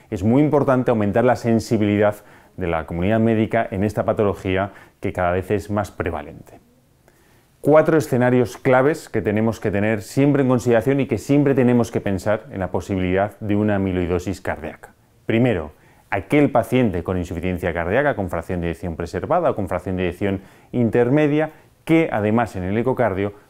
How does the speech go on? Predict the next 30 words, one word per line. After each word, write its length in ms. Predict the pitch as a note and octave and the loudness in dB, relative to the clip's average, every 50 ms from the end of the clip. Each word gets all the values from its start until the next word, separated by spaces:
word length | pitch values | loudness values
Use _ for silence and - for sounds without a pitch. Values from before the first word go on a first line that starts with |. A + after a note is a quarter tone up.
| _ _ | _ _
presenta 640 | - A#2 A2+ G2 - B2+ A#2+ A#2 A2 F#2 A2+ A2 A2+ - | -2 -2 -2 0 0 0 2 2 2 2 0 0 0 -2
hipertrofia 680 | C3 A2 - A2 F#2+ F#2 - G2 G#2 F#2 - G#2+ G2 | -4 -2 -2 -2 -4 -2 0 -2 -2 0 0 0 -2
ventricular, 640 | F#2 E2+ G2 F#2 E2+ - F2+ F2 - F#2 E2 C#2+ - - _ _ | 0 0 -2 -4 -2 -4 -6 -4 -2 -4 -4 -4 -8 -12 _ _
muy 300 | _ A2 A#2+ C3 C3+ B2 | _ 0 2 4 4 4
especialmente 800 | A2 F2+ - G#2+ F#2 - A#2 A#2+ C3+ C#3+ D3+ D#3 C#3+ - D#3+ D#3 - - _ _ | 2 0 -2 -6 -4 -2 0 2 2 2 0 0 -2 -4 -6 -8 -10 -20 _ _
en 160 | - A#2 G2 | -4 -4 0
población 540 | - - G#2+ G2+ - - B2 A2+ A2 A2+ A2 A2 - _ | 2 2 2 2 2 0 0 0 0 0 -4 -8 -8 _
por 120 | G#2+ F#2+ | -2 0
encima 560 | F#2 F2+ F2 - - F#2 F#2 F#2 F#2+ G2 F#2+ - - | 0 -2 -4 -4 -4 -2 -2 -2 -4 -6 -10 -12 -10
de 260 | G#2 F2+ A2 A2 G#2+ | -4 -2 0 0 2
los 200 | G#2+ A2+ A2 A2 | 2 2 0 0
sesenta 520 | - F#2 - G2 F#2 F2+ E2 - D2+ D#2 | -4 -6 -4 -4 -4 -4 -4 -6 -8 -10
años. 400 | D#2 - - - - - - - _ _ - - - - - _ _ _ _ _ _ | -12 -14 -18 -20 -20 -20 -20 -20 _ _ -20 -20 -20 -20 -20 _ _ _ _ _ _
Otro 320 | - C3+ C3+ - B2+ A2 | 0 2 2 2 2 2
punto 320 | A#2 C3 B2 A2+ - G2 E2+ | 2 2 2 2 2 0 0
clave 380 | - B2+ C#3+ D3 D3 D3+ C3+ | 2 4 4 4 4 4 2
es 100 | A2+ - | 2 0
aquel 400 | - F2 - - B2+ C#3+ D3 C#3+ | -4 -8 -2 0 2 2 2 2
paciente 400 | - C#3 C3 - A2+ G#2+ F#2+ F2+ | 2 0 0 0 0 -2 0 0
por 140 | E2+ G#2 G2 | -2 0 -2
encima 240 | G2 F#2+ B2+ B2 B2 | 0 0 0 0 0
de 20 | |
los 80 | A2 F2+ | 0 -2
sesenta 220 | F2 F#2 G2+ G2+ | -2 -2 0 0
y 40 | G2+ | 0
cinco 280 | - C3+ C3+ A#2+ A2+ C#3+ | 2 2 2 2 2 2
años 320 | D#3+ F3+ F#3+ G#3 G3+ - | 2 2 0 -2 -6 -10
con 260 | - - C3 A#2+ A2+ | -6 -2 0 2 2
estenosis 600 | A2+ G#2 - B2 A2+ A#2+ B2 G2+ - - - - - | 0 0 -2 -2 0 0 0 0 -2 -4 -4 -6 -2
aórtica 600 | - A2+ A2+ A2+ A2+ - A#2+ F#2 G#2 A2 G#2+ - | 0 2 2 2 2 0 -2 0 0 -2 -2 -4